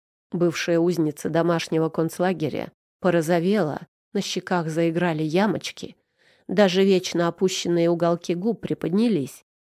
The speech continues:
и сложились в милую улыбку. «Какая хорошенькая», подумала Марфа. «Да она красавица», подумал Герка и решил, что будет навещать Марфушкину подопечную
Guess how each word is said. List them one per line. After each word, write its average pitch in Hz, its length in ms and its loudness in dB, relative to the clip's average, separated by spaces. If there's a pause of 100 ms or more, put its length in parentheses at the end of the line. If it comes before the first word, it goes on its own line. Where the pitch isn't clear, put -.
(100)
и 226 80 0
сложились 220 800 0
в 170 160 -4
милую 196 420 4
улыбку. 175 640 0 (480)
«Какая 240 380 2
хорошенькая», 196 920 -2 (180)
подумала 180 500 2
Марфа. 208 520 -6 (560)
«Да 190 320 4
она 175 220 4
красавица», 165 960 -4 (360)
подумал 170 480 2
Герка 175 580 -2 (160)
и 262 100 2
решил, 233 400 0
что - 200 -4
будет 196 320 0
навещать 196 680 -2 (200)
Марфушкину 170 800 -2
подопечную 156 960 -2